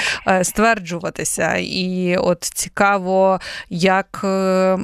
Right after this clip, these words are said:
ну, хоча, знову ж таки, я розумію, що неможливо влізти в голову будь-кому іншому, е, к-, але все одно цікаво, як Росія, е, збирається вирішувати подальші питання, адже місця для, е,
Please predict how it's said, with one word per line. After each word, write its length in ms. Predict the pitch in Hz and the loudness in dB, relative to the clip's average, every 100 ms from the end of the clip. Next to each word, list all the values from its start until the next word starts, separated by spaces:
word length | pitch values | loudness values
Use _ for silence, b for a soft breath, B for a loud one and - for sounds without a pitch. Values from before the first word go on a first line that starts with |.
| - | 2
ну, 200 | 247 247 | 2 2
хоча, 300 | - 214 208 | -2 -2 0
знову 240 | 202 196 170 | 0 0 0
ж 80 | |
таки, 200 | - - | -4 -4
я 140 | 175 185 | 0 2
розумію, 300 | 185 185 180 | 2 2 0
що 180 | - 185 | 0 2
неможливо 440 | 180 185 190 180 | 2 4 2 2
влізти 380 | 170 185 - 180 | 2 0 2 0
в 80 | 170 | 2
голову 440 | 170 175 170 170 | 2 2 2 0
будь-кому 520 | 160 185 - 180 180 | 0 0 0 -2 0
іншому, 720 | 185 196 233 - 311 294 277 233 | 4 4 4 2 2 4 4 2
е, 40 | 247 196 190 190 208 190 | 0 0 0 2 2 0
к-, 0 | - - - - - | -2 -6 -4 -2 2
але 320 | 196 190 202 | 2 4 2
все 240 | 190 - 202 | 0 -2 0
одно 480 | 190 196 214 202 | 2 2 4 4
цікаво, 640 | 190 190 185 180 180 180 190 | 2 0 2 2 4 4 2
як 420 | 180 185 185 - | 2 2 0 0
Росія, 760 | 196 180 170 - 190 180 180 175 B B B - | 0 0 0 -4 0 2 2 2 B B B 0
е, 260 | 170 185 170 | 0 2 0
збирається 640 | 156 165 196 185 190 - | 0 2 2 2 0 0
вирішувати 520 | 180 185 175 180 180 170 | 0 2 2 0 0 0
подальші 440 | 185 185 180 202 | 0 0 0 0
питання, 520 | 180 185 165 160 160 160 | 0 0 -2 -4 -6 -4
адже 300 | 156 175 175 | 0 0 2
місця 420 | 190 190 - 185 | 2 0 0 -2
для, 400 | 160 170 170 170 - B 214 - | 0 0 2 0 -2 B -2 0
е, 260 | 170 170 | 2 0